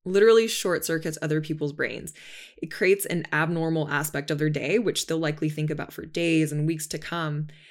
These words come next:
And for some people, it might even trigger them to go even deeper into their own fear patterns, which, in my opinion, is still okay if you do it with integrity.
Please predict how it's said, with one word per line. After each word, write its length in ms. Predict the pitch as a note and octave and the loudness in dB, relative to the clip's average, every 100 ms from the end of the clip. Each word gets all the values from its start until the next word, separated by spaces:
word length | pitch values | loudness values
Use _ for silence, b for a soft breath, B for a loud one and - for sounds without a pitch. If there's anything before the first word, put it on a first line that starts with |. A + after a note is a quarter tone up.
| B B - | B B -12
And 80 | - | 2
for 100 | G3 | 2
some 240 | A#3+ C4+ | 4 4
people, 380 | D4 D#4+ F4+ G4+ | 4 4 2 2
it 240 | - - | 0 -2
might 400 | F#3 F3+ F3+ C4+ | -2 -2 -2 -2
even 240 | A#3+ A3 G3 | -2 -2 -2
trigger 280 | - F#3 | -2 -2
them 180 | F3+ E3 | 0 -2
to 60 | D#3+ | -2
go 140 | E3 | -2
even 340 | E3 E3 D#3+ D3+ | -2 -2 -2 -2
deeper 300 | E3 D#3+ E3 | -4 -4 -2
into 180 | D#3+ | -2
their 240 | D#3+ D3+ - | -2 -4 -4
own 140 | E3 | -6
fear 240 | D#3 - E3 | -6 -8 -8
patterns, 760 | - C3+ - D#3+ F3+ - - - - _ _ _ | -8 -10 -8 -10 -10 -12 -14 -20 -20 _ _ _
which, 500 | G#3+ G#3+ - - - - _ _ - - _ _ - - - _ | 2 2 2 -4 -6 -14 _ _ -20 -20 _ _ -20 -20 -20 _
in 120 | G3+ | -2
my 180 | G#3 G#3 | 0 0
opinion, 360 | C#4 E4+ G4+ F#4+ | 0 2 2 2
is 160 | B3 | 0
still 220 | - G3 F3 | 0 2 2
okay 360 | D#3+ F#3+ D3+ | 0 -2 0
if 120 | D#3 | 0
you 100 | D#3+ | 0
do 160 | D#3 D#3 | 2 2
it 80 | - | 2
with 160 | D3+ | -2
integrity. 640 | D3+ D3 - - - - | -2 -4 -6 -8 -8 -10